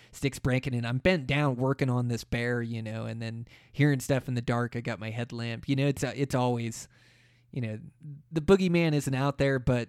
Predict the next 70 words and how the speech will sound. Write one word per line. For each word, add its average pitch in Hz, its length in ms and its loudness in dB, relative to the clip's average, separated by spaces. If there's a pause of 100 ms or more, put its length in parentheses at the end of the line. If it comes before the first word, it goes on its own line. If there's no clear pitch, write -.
(160)
you 135 80 -2
know, 127 120 0
when 131 120 -2
you 139 80 -4
got 165 140 2
a 139 40 0
black 135 340 0
sow 127 360 0
that, 120 200 -4 (180)
that's, 110 320 -6
um, 117 440 -4 (140)
kinda 123 200 -6
pissed - 300 -2
you 117 80 0
shot 123 280 0
her 120 80 -2
man 127 340 -4
or 123 80 -2
whatever, 127 480 -2
like, 127 260 -4
you, 131 100 0
you 143 260 -2
never 170 260 4
know 139 280 6
what's 131 280 0
gonna 131 160 -2
happen. 123 320 -2
So 131 160 0
definitely 135 480 0
gotta 120 380 -2 (240)
have 123 160 0
your 110 80 -2
head 120 180 -2
on 117 160 -4
a 110 40 -10
swivel 117 480 -4
and, 117 260 -8
and 123 120 -6
make 113 180 -6
sure 117 180 -6
I'm 117 100 -6
making 113 240 -6
the 110 80 -8
right 113 180 -6
choice. 117 220 -6
So - 160 -6
I 135 60 -2
did 180 200 -2
hear 147 520 -4 (280)
her 180 340 0
or - 40 -6
something 156 380 -4
else 143 300 -2
at 113 120 -4
one 135 300 0
point 117 400 -4
coming 117 260 -6
in, 117 220 -4
and 117 100 -6
so 117 220 -2
I 117 40 -2
had 135 140 -2
to 127 60 -16
take 135 160 -2
a - 40 -18
break, 123 320 -2
grab 120 240 -4
my 120 140 -2
pistol, 120 600 -4
and 110 180 -10